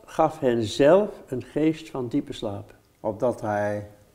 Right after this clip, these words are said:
Speaker 1: Opdat
Speaker 2: het werk
Speaker 1: er
Speaker 2: kan
Speaker 1: ruimte
Speaker 2: doen.
Speaker 1: komt voor ons heidenen.
Speaker 2: Ja.
Speaker 1: Eh, ik heb dat vroeger wel eens geleerd. God heeft Israël tijdelijk terzijde gesteld.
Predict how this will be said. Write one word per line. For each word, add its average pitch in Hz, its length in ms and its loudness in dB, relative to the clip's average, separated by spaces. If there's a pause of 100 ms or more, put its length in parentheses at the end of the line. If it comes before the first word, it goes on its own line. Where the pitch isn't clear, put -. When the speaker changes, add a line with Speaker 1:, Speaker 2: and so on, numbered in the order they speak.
(340)
Speaker 1:
Opdat 165 440 6
Speaker 2:
het 104 120 -8
werk 117 260 0
Speaker 1:
er 123 60 6
Speaker 2:
kan 127 100 4
Speaker 1:
ruimte 208 400 10
Speaker 2:
doen. - 100 -6
Speaker 1:
komt 208 360 4
voor 156 160 -2
ons 160 280 -2
heidenen. 110 500 -2 (240)
Speaker 2:
Ja. 113 260 -10 (580)
Speaker 1:
Eh, 151 280 -2
ik - 300 -4 (440)
heb 147 200 -4
dat 135 160 -2
vroeger 156 320 2
wel 147 140 6
eens 135 160 0
geleerd. 139 520 -2
God - 220 -4
heeft 120 260 -2
Israël 117 400 0
tijdelijk 127 440 2
terzijde 147 480 4
gesteld. 175 440 4